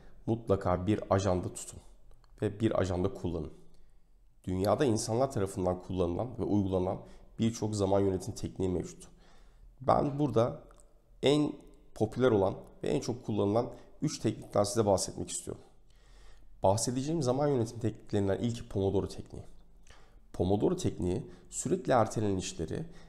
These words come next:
belirli zaman aralıklarına bölerek ve araya ufak molalar da katarak tamamlamak için kullanılan bir yöntem. Pomodoro tekniğinde öncelikle bir hedef belirlenir. Hedef, üzerinde çalışılacak zaman diliminin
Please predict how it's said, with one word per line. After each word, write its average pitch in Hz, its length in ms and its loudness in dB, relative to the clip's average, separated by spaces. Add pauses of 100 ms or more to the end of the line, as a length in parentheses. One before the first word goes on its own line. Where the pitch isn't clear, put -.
(160)
belirli 110 380 2
zaman 151 260 0
aralıklarına 113 580 0
bölerek 98 440 0 (260)
ve - 60 2
araya 131 480 2 (280)
ufak 175 320 -4
molalar 131 360 2
da 98 100 0
katarak - 540 -2 (320)
tamamlamak 131 560 2
için - 160 -8
kullanılan 110 520 2
bir 101 40 2
yöntem. 87 300 -4 (920)
Pomodoro 120 480 4
tekniğinde 113 680 0 (240)
öncelikle 147 460 2
bir 135 60 4
hedef 113 320 2
belirlenir. - 500 -4 (640)
Hedef, 123 420 2 (280)
üzerinde 104 380 2
çalışılacak 135 580 0
zaman 113 380 2
diliminin 113 600 2